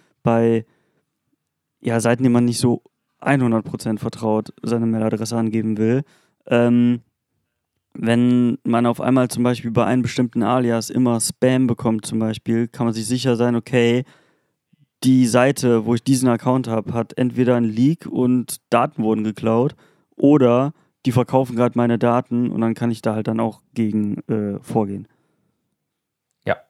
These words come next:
Speaker 2: also ich find, ich persönlich finde das Feature auf jeden Fall interessant.
Speaker 1: Ja.
Speaker 2: Und, ähm, ja, man muss halt sehen, wie es implementiert ist. Dazu kann man dann auch erst mehr sagen, wenn man's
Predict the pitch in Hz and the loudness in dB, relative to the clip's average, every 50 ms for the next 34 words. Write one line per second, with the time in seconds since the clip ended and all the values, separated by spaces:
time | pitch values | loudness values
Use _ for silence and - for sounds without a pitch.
0 | _ _ _ - - 113 117 123 - 120 - - - - 143 143 143 - - 147 | _ _ _ -6 -2 -2 -2 -2 -2 -4 -8 -8 -4 -4 -4 -2 -4 -6 -6 -8
1 | 143 - - 165 139 135 147 147 143 135 - 147 143 139 127 131 120 - - - | -6 -2 -2 -2 0 0 0 -2 -2 -2 -4 -2 -2 0 0 0 -2 -2 -4 -12
2 | - - - - 135 135 131 - - 123 123 120 113 110 - 123 120 127 120 - | -14 -14 -12 -10 -8 -8 -6 -2 0 0 2 2 0 -2 -4 -4 -6 -4 -4 -4
3 | 113 110 107 110 - - 104 98 - - - 101 107 131 151 151 - 110 110 107 | -6 -6 -6 -8 -8 -8 -8 -8 -6 -4 -4 -2 -2 -2 -2 -2 -4 -4 -6 -6
4 | - _ _ _ _ _ _ _ 113 113 110 110 110 110 104 - - - 107 104 | -8 _ _ _ _ _ _ _ -4 -4 -2 -2 -4 -6 -8 -8 -6 -4 -4 -2
5 | 104 104 107 107 107 - _ _ _ _ _ _ _ _ _ _ - 104 113 123 | -4 -4 -6 -8 -10 -14 _ _ _ _ _ _ _ _ _ _ -4 0 0 0
6 | 110 98 104 110 117 123 139 135 - 135 123 120 117 120 127 131 131 123 127 123 | 0 0 -2 0 2 2 2 4 4 2 2 2 0 0 0 0 0 0 -2 -4
7 | - - 123 120 - 113 107 104 104 - - - 131 131 - - 123 127 - - | -4 -6 -8 -6 -6 -4 -4 -4 -4 -4 -4 -4 -4 -4 -6 -8 -10 -10 -10 -12
8 | - _ _ _ _ _ - - 104 - - 110 - - 110 110 110 110 104 104 | -16 _ _ _ _ _ -10 -8 -8 -8 -10 -10 -8 -6 -6 -4 -2 -2 -2 -2
9 | 98 104 101 - - 104 104 - - - 107 98 98 95 104 104 101 101 101 101 | -4 -4 -6 -6 -6 -6 -6 -6 -8 -6 -4 -4 -4 -2 0 0 0 0 -2 -2
10 | 101 101 101 101 98 98 - - | -2 -2 -2 -2 -2 -4 -10 -14